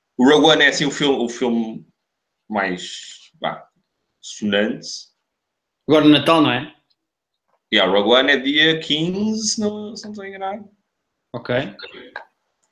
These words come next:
Speaker 1: Deixa-me ver o que é que há mais de próximas estreias. Ah, saiu o trailer que eu não vi, o trailer lá está. Eu este aqui vou fazer a mesma coisa que o, que o, que o Woody Allen. Não, vou tentar não ver nada.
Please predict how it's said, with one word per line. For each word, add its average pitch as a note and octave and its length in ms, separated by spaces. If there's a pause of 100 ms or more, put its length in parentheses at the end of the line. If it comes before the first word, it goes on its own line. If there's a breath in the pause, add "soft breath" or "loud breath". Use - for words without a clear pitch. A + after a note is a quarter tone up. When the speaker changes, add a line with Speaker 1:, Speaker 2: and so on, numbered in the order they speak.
Speaker 1:
Deixa-me A#2 460
ver A2+ 120
o A2+ 40
que A2+ 80
é G#2+ 40
que A2 80
há G#2+ 40
mais G#2 240
de - 80
próximas - 400
estreias. - 800 (2500)
Ah, G2+ 460
saiu D3+ 200
o C#3+ 40
trailer D3+ 260
que D#3 80
eu D3 40
não C#3+ 80
vi, C#3 120
o C#3 60
trailer C3+ 260
lá B2+ 100
está. C3 180
Eu F#3 140
este F#3 200
aqui G3+ 120
vou G#3+ 120
fazer G3 200
a F#3+ 40
mesma F3+ 200
coisa F3+ 280
que F3 120
o, D#3+ 200
que D#3+ 120
o, C#3 680 (260)
que C#3+ 60
o - 20
Woody C3+ 180
Allen. D3 200
Não, D#3+ 280
vou E3+ 140
tentar F3+ 220
não F#3 100
ver F3 80
nada. D#3 380